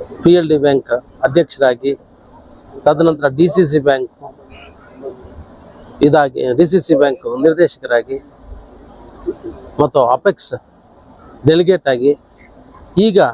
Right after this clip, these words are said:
ಪ್ರಸ್ತುತ ಕಾ-, ಆವಣಿ ಬ್ಲಾಕ್ ಕಾಂಗ್ರೆಸ್ ಅಧ್ಯಕ್ಷರಾಗಿ ಅವರು ಸೇವೆ ಸಲ್ಲಿಸ್ತಾ ಇದ್ದಾರೆ. ಆದ್ರೆ ಇವತ್ತು ಯಾಕೋ ಏನೋ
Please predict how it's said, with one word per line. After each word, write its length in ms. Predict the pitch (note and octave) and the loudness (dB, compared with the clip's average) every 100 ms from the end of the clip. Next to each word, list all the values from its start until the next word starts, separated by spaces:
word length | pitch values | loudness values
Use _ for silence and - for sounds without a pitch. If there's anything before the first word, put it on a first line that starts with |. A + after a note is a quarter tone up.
| - - _ _ _ _ | -6 -20 _ _ _ _
ಪ್ರಸ್ತುತ 420 | F3+ F#3 - F#3+ F#3 - - D4+ C#4 - - D3+ - | -2 -2 -2 -2 0 -2 -6 -20 -20 -20 -20 -18 0
ಕಾ-, 500 | D3+ D#3+ D3 A#2+ C3 | 2 4 2 -2 -2
ಆವಣಿ 500 | C3+ C3+ D3 F#3+ F#3+ | 2 4 4 4 2
ಬ್ಲಾಕ್ 300 | D3 D3+ - | 2 -2 0
ಕಾಂಗ್ರೆಸ್ 380 | C#3+ D3+ D3 - | -2 -2 -4 -4
ಅಧ್ಯಕ್ಷರಾಗಿ 600 | C3+ F#3 - C#3+ C3 B2+ | -2 0 -2 -2 -2 0
ಅವರು 140 | A2+ | -2
ಸೇವೆ 360 | - B2 B2+ C3 | 0 2 2 0
ಸಲ್ಲಿಸ್ತಾ 420 | - B2 A#2+ - | -4 -4 -4 -2
ಇದ್ದಾರೆ. 320 | A2+ B2 - - - - - - - - - | -2 -2 -8 -14 -20 -20 -20 -20 -16 -12 -2
ಆದ್ರೆ 280 | C3 C3 C3 A#2 - _ _ - - - - - | 0 0 0 -2 -8 _ _ -20 -20 -20 -6 0
ಇವತ್ತು 280 | C3 - | 0 2
ಯಾಕೋ 400 | C3 C#3 D3+ D3+ | 2 2 2 0
ಏನೋ 260 | C#3+ D3 C#3 | 2 0 -2